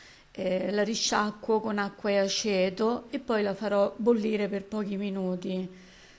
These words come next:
Eccola qua, l'ho messa poi a scolare. Quando bolle l'acqua la metto dentro. Ho preparato gli ingredienti, gli odori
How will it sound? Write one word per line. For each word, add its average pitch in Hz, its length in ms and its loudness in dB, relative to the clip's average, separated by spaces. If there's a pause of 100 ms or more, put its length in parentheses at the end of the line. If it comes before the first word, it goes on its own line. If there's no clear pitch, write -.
(280)
Eccola 220 380 -6
qua, 269 200 0
l'ho 233 120 0
messa 196 380 -6
poi 196 400 -4
a 214 100 -8
scolare. 214 880 0 (640)
Quando 226 260 0
bolle 233 320 4
l'acqua 214 720 0
la 233 120 -2
metto 202 340 -4
dentro. 190 800 -2 (520)
Ho 285 100 -2
preparato 208 500 2
gli 196 100 0
ingredienti, 196 880 0
gli 208 120 -2
odori 190 840 0